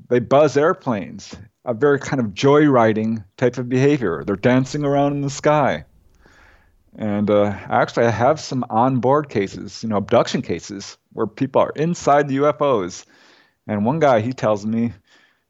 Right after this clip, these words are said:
Tim was his name, from Louisiana, he was sure these guys were teenage aliens, just from the way they were talking and learning how to fly and darting around. And, uh,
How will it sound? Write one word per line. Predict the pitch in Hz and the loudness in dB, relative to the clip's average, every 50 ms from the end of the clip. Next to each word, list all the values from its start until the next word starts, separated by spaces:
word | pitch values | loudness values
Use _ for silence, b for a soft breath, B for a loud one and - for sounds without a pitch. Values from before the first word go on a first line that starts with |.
| b _ _ | b _ _
Tim | - - 151 156 135 107 | -2 -2 0 0 0 0
was | 101 98 95 | -2 -2 -4
his | 92 90 - | -8 -10 -6
name, | 101 101 98 101 101 | -4 -4 -2 -2 -4
from | 101 110 107 107 | -2 -2 0 2
Louisiana, | 107 113 117 110 117 123 127 135 139 117 104 104 113 - - B B B B B B B B B | 2 2 2 2 4 4 4 4 2 2 2 0 0 -2 -6 B B B B B B B B B
he | - 165 170 | -4 -2 0
was | 147 131 | 0 0
sure | - - - - 139 143 147 139 | -2 -2 -2 2 4 4 4 4
these | 127 123 120 110 | 4 0 -2 0
guys | - 123 113 113 110 - | 2 4 4 4 4 2
were | 107 104 | -2 -4
teenage | - - 135 135 127 123 120 113 110 | -2 -2 0 2 4 4 4 4 4
aliens, | 117 127 135 127 110 107 92 82 78 - 104 - - - - - _ _ _ - | 4 4 4 2 2 -2 -4 -6 -8 -10 -12 -12 -12 -14 -16 -20 _ _ _ -4
just | - 127 123 - | -2 -2 -2 -2
from | - 131 123 | -4 -2 0
the | 120 117 | 0 2
way | 120 120 120 | 4 4 4
they | 117 | 4
were | 113 110 | 4 2
talking | 107 - - 127 120 123 123 - 139 135 123 | 2 0 2 4 4 4 2 0 -2 -2 0
and | 113 110 107 | 0 0 0
learning | 113 127 135 135 | 0 0 0 2
how | 123 123 123 123 | 2 2 2 2
to | 117 110 | 2 0
fly | - - - 120 120 120 120 127 131 131 127 | -4 -4 0 2 4 4 4 4 4 4 2
and | 120 110 107 | 0 -2 -2
darting | - 127 127 123 127 131 131 131 | 0 2 2 2 2 0 0 0
around. | 127 120 120 120 120 120 123 127 127 127 120 120 | 0 0 2 2 2 2 2 0 0 -2 -2 -2
And, | 104 101 98 - b b b b b b b b b b b b b b - - - - - - - - | -4 -6 -6 -10 b b b b b b b b b b b b b b -20 -20 -20 -20 -20 -16 -10 -6
uh, | 101 101 98 95 | -4 -4 -4 -4